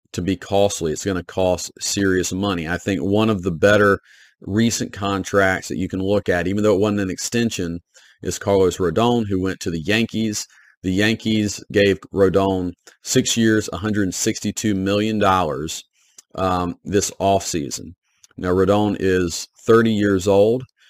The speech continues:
so he gets a six-year deal that'll take him through his age thirty-five season, uh, pushing thirty-six by the end of that. That deal is twenty-seven million dollars a year. All right, Rodon,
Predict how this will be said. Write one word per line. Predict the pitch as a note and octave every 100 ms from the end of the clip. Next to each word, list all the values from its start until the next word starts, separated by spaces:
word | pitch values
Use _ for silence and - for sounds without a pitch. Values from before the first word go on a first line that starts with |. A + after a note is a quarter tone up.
| _ _
so | -
he | F#2
gets | F#2+ -
a |
six-year | - - A2+ - A2 F#2
deal | F2+ G#2+ A#2 C3+ - _
that'll | F#2+ F#2 F2+
take | G#2+ G2 G#2
him | F#2
through | - G#2+ G#2+ A2
his | G#2 G2+ F2
age | F#2+ G2 F#2+ F2+ -
thirty-five | G2+ F#2 D#2+ - G2 F#2+ G#2+ G#2
season, | G#2+ G#2+ A2 A#2 B2 _ _ _ - - -
uh, | F2+ E2
pushing | - A2 - G2 G2
thirty-six | - G#2 F#2+ - G#2 G#2+ -
by | G2 F#2
the | F#2
end | G2
of | G2+
that. | G#2+ G#2+ - _ _ _ _ _ _ _ _ _ _ _ _ - -
That | E2 G2 F2
deal | F#2 G#2 G2
is | -
twenty-seven | - A2 A2+ - A2 G#2 F#2
million | G2+ G2+ F#2+
dollars | F2+ F2+ F2+ E2+
a |
year. | D2+ C#2 - _ _ _ - _ -
All | -
right, | F#2 D#2+
Rodon, | G#2 G#2 G#2+ A#2+ B2 A#2